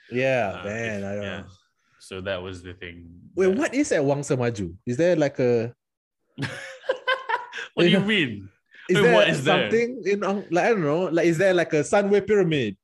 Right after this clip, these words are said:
Speaker 1: like, of Wangsa Maju?
Speaker 2: Uh, no, there's just, there's Wangsa Walk, which is
Speaker 1: The fuck is that? That sounds
Speaker 2: the,
Speaker 1: sad.
Speaker 2: okay,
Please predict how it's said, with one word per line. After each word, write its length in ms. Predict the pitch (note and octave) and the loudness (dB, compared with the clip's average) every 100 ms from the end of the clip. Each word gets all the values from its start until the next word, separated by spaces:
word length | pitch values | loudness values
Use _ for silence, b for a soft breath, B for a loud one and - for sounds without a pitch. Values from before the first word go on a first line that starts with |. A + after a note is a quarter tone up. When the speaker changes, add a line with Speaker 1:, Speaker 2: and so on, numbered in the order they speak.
| _ | _
Speaker 1:
like, 180 | C3+ C3+ | -6 -2
of 140 | C#3 C#3 | -2 0
Wangsa 340 | C#3+ D3+ D#3 | 0 0 0
Maju? 280 | D3 C#3 D#3+ | 0 0 0
Speaker 2:
Uh, 420 | D3+ D3+ D3 C3 B2 | 0 0 0 -2 -2
no, 320 | C3 D#3+ F3+ | 0 2 2
there's 200 | D3+ D3 | 0 -2
just, 260 | C3 C#3 A2+ | -4 -6 -4
there's 280 | C3+ C#3+ B2 | -2 -2 -4
Wangsa 420 | A2+ C#3+ C#3+ C3+ | -4 -4 -2 -2
Walk, 440 | A2 D3+ D3+ - - _ | 0 0 0 -4 -16 _
which 240 | B2 B2 | -8 -6
is 340 | B2+ A#2+ A2+ - | -6 -6 -8 0
Speaker 1:
The 180 | A3+ A#3 | 2 2
fuck 420 | - - C#4+ C#4+ | 0 0 0 2
is 180 | D4 C#4+ | 0 2
that? 280 | E4+ D4+ F3+ | 2 4 4
That 120 | A3 | 2
sounds 260 | A#3 A#3 D#3+ | 4 4 4
Speaker 2:
the, 80 | |
Speaker 1:
sad. 180 | - - A3+ | 2 4 4
Speaker 2:
okay, 280 | G3+ A#2 | 4 0